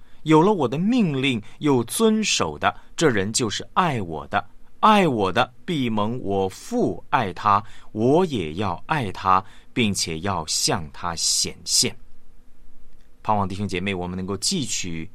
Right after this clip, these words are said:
这样的话，听从神的话。好，我们回到三十九章九节、十节呢，记述了一个很特别的人物，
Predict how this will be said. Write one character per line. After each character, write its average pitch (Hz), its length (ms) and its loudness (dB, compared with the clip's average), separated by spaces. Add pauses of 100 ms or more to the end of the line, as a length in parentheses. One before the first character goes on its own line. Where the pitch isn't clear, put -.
(120)
这 113 100 -4
样 85 100 -6
的 80 80 -10
话， 92 320 -2 (320)
听 185 400 0
从 82 400 -8
神 - 240 -4
的 78 80 -8
话。 - 260 -8 (1120)
好， - 220 -2 (160)
我 139 100 -4
们 196 80 -2
回 175 100 -2
到 175 160 4
三 160 240 0
十 - 120 -6
九 80 260 -4
章 113 240 0 (540)
九 151 280 6
节、 151 220 2
十 180 240 0
节 117 220 -2
呢， 113 120 -4
记 143 280 -2
述 131 180 -2
了 110 80 -2
一 110 80 -4
个 104 80 -6
很 87 240 -8
特 190 300 -2
别 92 120 -2
的 92 120 -2
人 85 320 -6
物， 90 200 -6